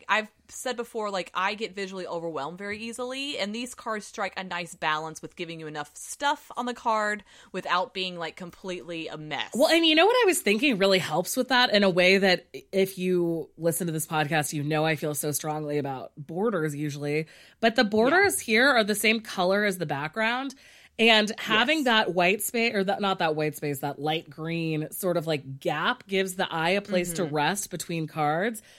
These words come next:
Speaker 2: So even though there's a ton on each card,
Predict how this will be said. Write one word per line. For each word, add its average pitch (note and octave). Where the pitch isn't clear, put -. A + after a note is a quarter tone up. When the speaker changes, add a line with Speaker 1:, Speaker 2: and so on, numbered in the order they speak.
Speaker 2:
So A3
even B3
though C4
there's A3+
a G3+
ton F#3+
on F#3
each A3
card, B3+